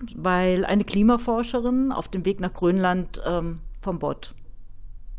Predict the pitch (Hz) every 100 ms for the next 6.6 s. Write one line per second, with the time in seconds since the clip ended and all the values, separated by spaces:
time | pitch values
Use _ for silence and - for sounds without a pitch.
0 | - - - - 147 - 165 - 143 139
1 | - - - - 156 160 165 170 180 175
2 | 175 160 - 143 - 147 - - 240 247
3 | 240 190 156 147 143 160 160 165 208 233
4 | 214 190 190 185 202 185 - - - -
5 | - - - 175 180 180 180 170 - -
6 | 175 170 175 175 175 175